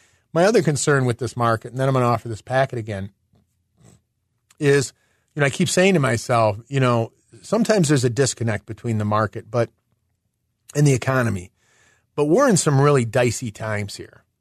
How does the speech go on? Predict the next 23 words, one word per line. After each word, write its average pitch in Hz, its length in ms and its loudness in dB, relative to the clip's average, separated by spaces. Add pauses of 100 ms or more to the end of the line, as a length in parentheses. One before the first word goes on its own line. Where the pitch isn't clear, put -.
right? 120 240 2
I - 60 -6
mean, 131 180 4
we 135 120 4
have 135 200 4
a 127 60 2
government 139 560 2
that 123 140 -2
is 117 200 -2
absolutely 127 600 0
at 120 180 0
war 123 260 4
with 107 200 -2
our 107 160 -4
freedom 120 420 -2
and 107 140 -4
our, 101 280 -8
and 110 180 -6
our, 98 200 -10 (300)
and 110 120 -6
the 101 60 -8
free - 180 -4
market. 117 460 0